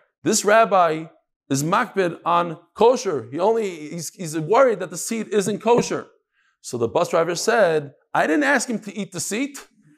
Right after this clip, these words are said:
<laughs> So they had to get off the bus. Once we're talking about that, it was only eight oh two.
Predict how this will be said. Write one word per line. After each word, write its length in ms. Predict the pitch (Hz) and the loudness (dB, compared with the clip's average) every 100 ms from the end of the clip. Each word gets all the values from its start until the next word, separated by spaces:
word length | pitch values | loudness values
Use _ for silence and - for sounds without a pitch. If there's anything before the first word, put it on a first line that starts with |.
| _ | _
<laughs> 60 | - - - - - - - - - - - - _ | -20 -20 -20 -20 -18 -18 -18 -20 -20 -20 -20 -20 _
So 300 | - 120 117 | 0 4 4
they 80 | 127 | 4
had 80 | 131 | 2
to 80 | 117 | 2
get 100 | 107 | -2
off 120 | 104 | -2
the 80 | 110 | -4
bus. 400 | 90 82 - - _ _ _ - - - - _ _ _ _ _ - - - | -6 -8 -10 -16 _ _ _ -20 -20 -20 -20 _ _ _ _ _ -20 -8 0
Once 120 | 110 | 0
we're 120 | 107 120 | 2 2
talking 140 | 117 | 2
about 240 | 113 110 | 0 0
that, 240 | 131 147 123 - _ _ | 2 2 0 -8 _ _
it 40 | 104 | -4
was 120 | 98 | 0
only 200 | 113 113 | 2 2
eight 100 | 107 | 0
oh 80 | 104 | -2
two. 380 | - 175 131 | 0 -2 -2